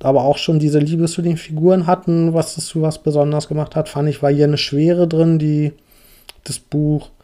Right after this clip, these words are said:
alleine durch die Thematik schon hatte, wodurch das eben nicht immer nur Spaß gemacht hat, was es aber auch nicht sollte. Und davon abgesehen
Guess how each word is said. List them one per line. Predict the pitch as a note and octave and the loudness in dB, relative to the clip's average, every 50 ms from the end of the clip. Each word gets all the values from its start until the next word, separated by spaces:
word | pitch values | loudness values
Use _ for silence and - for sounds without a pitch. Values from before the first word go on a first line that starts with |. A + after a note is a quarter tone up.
| _ _ _ _ _ _ | _ _ _ _ _ _
alleine | - - C3 C3 C3+ C#3+ D3+ D3 | -4 0 2 2 4 4 2 2
durch | C#3 C#3+ - - | 0 -2 -4 -4
die | - C#3 | -8 -8
Thematik | - - D#3 D3 C3+ C3 C#3 D3+ D#3 F3+ F#3+ | -6 -4 -4 -2 -2 0 0 0 0 -2 -4
schon | - - E3+ D#3+ D3 | 0 0 0 0 0
hatte, | D#3 D#3 - E3 D#3+ D#3+ D#3+ D#3+ - _ _ _ _ _ _ _ _ _ - - - _ _ - | -2 -2 0 0 0 0 0 -2 -6 _ _ _ _ _ _ _ _ _ -20 -20 -20 _ _ -2
wodurch | C#3 C#3 C3+ C3+ C#3 C#3 - | -2 0 4 4 2 2 2
das | - D3+ - - | -2 -6 -6 -2
eben | E3 D#3 D3+ D3+ | 0 0 2 2
nicht | D3 C#3 | 0 0
immer | D3 D#3+ D#3 D#3+ E3 D#3+ | 0 0 2 4 4 4
nur | D#3 D3+ D3+ | 4 2 2
Spaß | - - - B2+ C#3+ D3+ - | 0 -2 -2 0 0 0 -2
gemacht | - G#3 F3+ E3+ E3 E3 - - | -2 -4 -2 -2 -2 -4 -4 -2
hat, | E3 D#3 D3 | -2 0 0
was | C#3+ C#3 C3+ | 0 0 0
es | D3 C#3+ C3+ | -2 -4 -2
aber | C3+ C#3 C#3 C3+ | 0 0 0 0
auch | C3 A#2+ | 0 0
nicht | C#3 C#3+ B2 A2+ | 0 -2 -2 0
sollte. | B2 B2+ C3 C#3+ C#3 - D#3+ D#3+ D#3+ D#3 | 2 2 2 2 2 2 0 0 0 2
Und | D3 C#3 C3+ C3+ C3+ C3+ B2 - _ _ _ _ _ - - - - - - - - - - - - _ _ _ - - | 0 0 -2 -2 -2 -6 -8 -10 _ _ _ _ _ -20 -20 -20 -20 -20 -20 -20 -20 -20 -20 -20 -20 _ _ _ -12 -6
davon | C3+ B2 A#2+ D3+ D3 | -6 -4 -2 -2 -2
abgesehen | C3 B2+ B2 - - D#3+ D3 C#3+ C#3 C#3 C#3 C#3+ C#3 C3 C3+ D#3 E3+ | -2 -2 -4 0 2 4 6 6 6 6 6 4 0 -2 -6 -8 -12